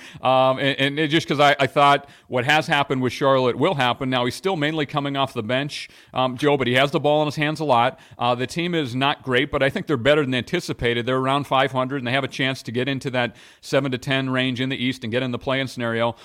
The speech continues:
Uh, so I, I think LaMelo will continue to play well and play at a high level. Uh, Tyrese Halliburton a-, and for, uh, Sacramento's also had a very good year, al-, although I, I don't think their team's gonna be in the top ten in the Western Conference. So,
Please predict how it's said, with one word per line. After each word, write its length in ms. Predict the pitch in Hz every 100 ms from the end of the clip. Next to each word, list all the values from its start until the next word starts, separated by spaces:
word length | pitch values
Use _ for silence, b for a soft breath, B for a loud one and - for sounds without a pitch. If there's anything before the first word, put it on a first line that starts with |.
| B -
Uh, 160 | 117
so 100 | 147
I, 120 | 143
I 40 | 139
think 160 | 170
LaMelo 340 | 143 135 147 143
will 80 | 127
continue 380 | 117 147 147
to 60 | 139
play 240 | - 143
well 300 | 135 131 143
and 80 | 131
play 200 | - 139
at 80 | 131
a 60 | 123
high 140 | 131
level. 420 | 135 139 135 127 B B
Uh, 120 | 113
Tyrese 360 | - 160 151 143
Halliburton 580 | 139 143 143 147 143 131
a-, 20 |
and 420 | 127 131 131 117
for, 320 | - 135 123 - B -
uh, 100 | 107
Sacramento's 500 | 151 - 139 131 127
also 240 | 139 139
had 120 | 131
a 40 | 127
very 220 | 139 131
good 180 | 135 120
year, 280 | 135 135
al-, 180 | 123 120
although 200 | 120 123
I, 240 | 120 117 127
I 60 | 120
don't 140 | 135
think 220 | 127 135
their 100 | 139
team's 320 | 123 135 127 135
gonna 140 | 123
be 280 | 123 123 113 B -
in 80 | 131
the 80 |
top 260 | 127 135 127
ten 160 | 147 131
in 80 |
the 60 | 123
Western 280 | 127 123 123
Conference. 460 | 127 123 143 135
So, 240 | - 123